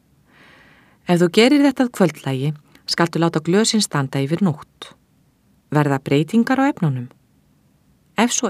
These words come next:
er, hvernig breytingar? Gott er að nota stækkunargler. Lýstu vel því sem þú sérð og reyndu að útskýra hugsanlegar breytingar. Hegða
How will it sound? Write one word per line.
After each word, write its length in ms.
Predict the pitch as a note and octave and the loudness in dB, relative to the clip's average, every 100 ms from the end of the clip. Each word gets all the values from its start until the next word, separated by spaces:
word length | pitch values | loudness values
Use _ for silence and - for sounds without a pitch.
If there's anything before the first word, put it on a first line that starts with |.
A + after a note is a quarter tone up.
| - | -6
er, 240 | C3 C3+ - _ _ _ _ _ - | -10 -10 -16 _ _ _ _ _ -2
hvernig 460 | D4+ D#4+ E3+ D3 | 0 2 -2 -2
breytingar? 560 | D3 C#3 C3 - - - _ _ _ _ _ _ _ _ _ _ - - _ - | -4 -4 -6 -12 -16 -20 _ _ _ _ _ _ _ _ _ _ -20 -20 _ -2
Gott 320 | D4 - C4+ | -2 0 0
er 160 | B3+ | 4
að 120 | B3 A#3+ | 6 4
nota 320 | A#3+ A#3+ A#3 | 4 0 -2
stækkunargler. 1040 | - - - A#3 - C#3+ B2 - A#2 A2+ - _ _ _ _ _ _ _ _ _ _ _ _ _ _ - - - - - G3+ | -4 -8 -4 -4 -4 -8 -8 -10 -12 -12 -16 _ _ _ _ _ _ _ _ _ _ _ _ _ _ -20 -20 -20 -20 -4 2
Lýstu 460 | A3+ - - G#3+ | 4 2 4 4
vel 300 | F#3 A3+ B3+ - | 6 4 4 0
því 220 | A#3 B3 | 0 2
sem 200 | - F3+ | 2 0
þú 80 | D3+ | 0
sérð 460 | - E3 G#3 B3 - - - - - | 0 0 0 -4 -18 -20 -20 -20 -2
og 140 | E3+ F#3 | 2 4
reyndu 240 | F#3+ D#3+ | 4 0
að 120 | - | 0
útskýra 500 | F#3+ A3+ - - A3+ G3+ | -2 -2 -2 0 2 2
hugsanlegar 560 | G3+ - D3 D3 F3 - | 0 2 -2 0 -2 -2
breytingar. 640 | D3 D3 C3 B2+ - - _ _ _ _ _ _ _ _ _ _ - | -4 -4 -10 -10 -12 -16 _ _ _ _ _ _ _ _ _ _ 0
Hegða 480 | B3 E4 D#4+ A#3 | 0 2 2 2